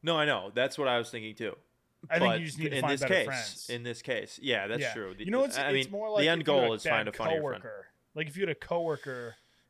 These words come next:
Speaker 2: I think that's where it
Speaker 1: Yeah.
Speaker 2: makes it even more difficult.
Speaker 1: Yeah, that's
Speaker 2: 'Cause it's
Speaker 1: tough.
Speaker 2: like, they're not your friends,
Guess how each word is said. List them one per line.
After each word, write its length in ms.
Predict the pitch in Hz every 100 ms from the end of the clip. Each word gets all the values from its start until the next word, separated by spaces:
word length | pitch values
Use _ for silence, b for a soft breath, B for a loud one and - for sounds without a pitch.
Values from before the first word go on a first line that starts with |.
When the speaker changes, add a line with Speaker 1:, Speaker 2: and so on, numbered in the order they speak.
| -
Speaker 2:
I 60 | 147
think 180 | 156 135
that's 300 | 139 143 -
where 160 | 139 131
it 40 |
Speaker 1:
Yeah. 60 | 127
Speaker 2:
makes 200 | 131 -
it 80 | 135
even 240 | 123 131
more 260 | 127 127 120
difficult. 520 | 110 - - 95 87 _ _ _ _ _ _ _ -
Speaker 1:
Yeah, 180 | 113 95
that's 160 | 95
Speaker 2:
'Cause 100 | 175
it's 40 | 170
Speaker 1:
tough. 40 |
Speaker 2:
like, 160 | 175 151
they're 120 | 160
not 280 | 160 165 160
your 100 | 139
friends, 640 | - 131 117 113 - -